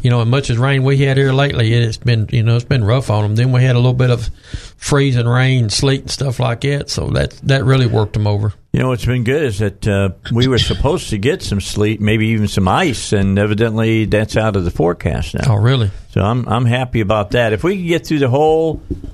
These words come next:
Speaker 2: you know, winter without any kind of ice storms, I'll be happy. I can put up with a little bit of snow, and they were calling for an inch here, uh, tonight, I think it was
Speaker 1: Really?
Speaker 2: last week. Not, not anymore.
Speaker 1: So moving on up
Speaker 2: Yeah.
Speaker 1: now?
Speaker 2: It's, it's moving away from us.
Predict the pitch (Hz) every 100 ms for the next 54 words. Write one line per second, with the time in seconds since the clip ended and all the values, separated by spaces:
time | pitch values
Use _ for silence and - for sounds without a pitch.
0 | - _ 113 117 117 156 151 113 107 104
1 | 104 120 120 123 135 151 147 143 123 120
2 | 127 - 117 101 95 95 101 95 92 92
3 | 87 - 104 139 - 139 110 - 131 147
4 | - 117 110 123 131 127 131 - 139 143
5 | 139 135 - _ - - - 117 135 135
6 | 156 180 165 123 110 110 147 160 117 -
7 | 113 110 104 101 107 107 - 107 104 143
8 | 147 80 85 95 90 92 95 101 165 113
9 | 101 95 - 131 151 131 _ _ - 208
10 | - - - 110 120 131 131 131 139 110
11 | - 120 110 117 113 113 113 117 113 117
12 | 117 120 117 - - _ 110 104 - 113
13 | 98 120 117 107 104 107 110 - 90 82
14 | -